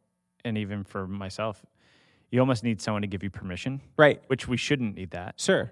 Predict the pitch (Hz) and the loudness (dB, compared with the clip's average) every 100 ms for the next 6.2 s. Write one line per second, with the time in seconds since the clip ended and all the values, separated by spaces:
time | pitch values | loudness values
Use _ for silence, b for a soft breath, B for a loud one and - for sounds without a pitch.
0 | - 160 160 120 131 123 127 - - 117 | -2 2 4 2 2 2 2 -2 -12 -14
1 | - 127 101 - - 120 110 98 - 117 | -2 -2 -2 -10 -12 -6 -4 -2 -2 -2
2 | 113 101 95 110 104 101 - 101 98 95 | -4 -8 -6 -6 -6 -8 -6 -4 -4 -4
3 | 110 110 107 101 107 98 98 98 104 95 | -6 -6 -6 -4 -4 -4 -4 -4 -6 -6
4 | 101 95 95 95 - 92 101 92 92 90 | -8 -8 -8 -10 -12 -10 -6 -6 -6 2
5 | 131 95 90 95 90 92 90 90 90 92 | 2 2 -8 -16 -10 -10 -10 -14 -14 -14
6 | - - | -16 -16